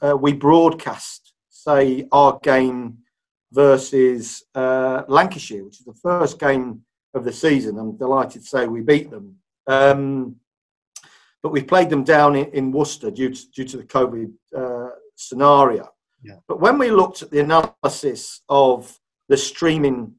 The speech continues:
Speaker 1: of the four days, we actually had twenty thousand people watch that game over four days. Now, the final day was a very exciting day, and it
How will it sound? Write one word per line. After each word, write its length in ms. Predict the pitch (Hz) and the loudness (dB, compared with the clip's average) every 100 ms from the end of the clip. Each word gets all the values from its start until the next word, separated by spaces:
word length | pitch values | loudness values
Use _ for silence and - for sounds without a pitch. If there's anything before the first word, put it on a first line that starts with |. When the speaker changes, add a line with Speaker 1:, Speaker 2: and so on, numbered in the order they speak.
| - | -4
Speaker 1:
of 120 | 135 | -2
the 80 | - | -2
four 280 | - 147 123 | 2 0 2
days, 340 | 165 117 107 | 0 -2 -4
we 80 | 214 | -6
actually 240 | 214 196 | -4 -4
had 260 | 156 151 - | -2 -2 -6
twenty 440 | - 220 208 196 | -4 -4 -4 -10
thousand 680 | 151 - 170 165 - 147 135 | -18 -2 2 2 2 -8 -8
people 580 | 175 185 - 104 - _ _ _ _ | -8 -8 -12 -18 -18 _ _ _ _
watch 480 | 143 170 - - - | 0 0 0 -10 -2
that 280 | 151 147 - | -2 -2 -4
game 460 | 156 135 113 107 | -2 0 -2 -4
over 260 | 131 135 127 | 0 0 -2
four 340 | - 147 143 | -4 2 2
days. 380 | 131 151 113 98 | 2 0 0 -4
Now, 100 | 135 | -4
the 100 | 131 | -2
final 340 | 143 220 170 143 | 4 4 4 2
day 160 | 139 | 2
was 100 | 127 | 2
a 60 | 131 | 0
very 240 | 147 135 | 2 2
exciting 560 | 131 - 139 131 127 113 | 0 -2 0 0 -4 -4
day, 260 | 135 120 | -2 -2
and 100 | 107 | -4
it 120 | 120 | -10